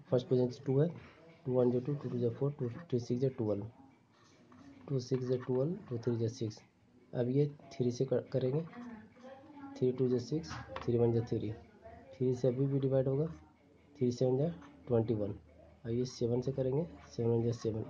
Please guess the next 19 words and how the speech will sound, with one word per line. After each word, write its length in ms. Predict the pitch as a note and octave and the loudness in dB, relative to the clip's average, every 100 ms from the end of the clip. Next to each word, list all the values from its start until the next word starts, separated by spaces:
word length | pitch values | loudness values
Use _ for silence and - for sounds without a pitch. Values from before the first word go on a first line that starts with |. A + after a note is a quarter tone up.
| - | -4
अब 160 | C3+ B2+ | -2 0
next 240 | C#3 - | 0 -2
step 440 | C3 - C3+ C3+ - | -8 -4 -2 -2 0
क्या 160 | C3 C3 | -2 0
लिखेंगे, 380 | B2+ C#3 D#3 - - - - - - - | 0 2 2 0 -10 -20 -20 -20 -20 -2
टू 160 | B2 B2 | 4 4
हंड्रेड 260 | B2 C3 - - | 4 0 -4 -4
फिफ्टी 360 | B2+ A#2 - C3+ C3+ C3 | -2 -2 -2 -4 -2 -4
टू 100 | B2+ C3+ C#3 | -2 -4 -4
का 80 | B2 | -4
factor 380 | - A#2 - B2 | -2 -2 -2 -2
क्या 160 | C3 | 0
होगा, 180 | B2 C3+ C#3 - | 0 -2 -6 -8
टू 600 | A2+ A#2+ D3 - - B2 | -6 -4 -6 -10 -8 -4
इंटू 300 | A#2 A#2 C3 F3+ F#3+ - | -4 -4 -4 -4 -8 -8
टू 260 | B2+ A#2 D3 - - - - C3 | -4 -2 -4 -6 -16 -20 -12 -4
इंटू 340 | A#2 A#2 D3+ E3+ | -2 -2 -4 -6
थ्री 240 | - A#2+ A#2+ F3+ - | -4 -2 -2 -4 -6
इंटू 340 | A#2+ A2+ C3+ | -6 -4 -6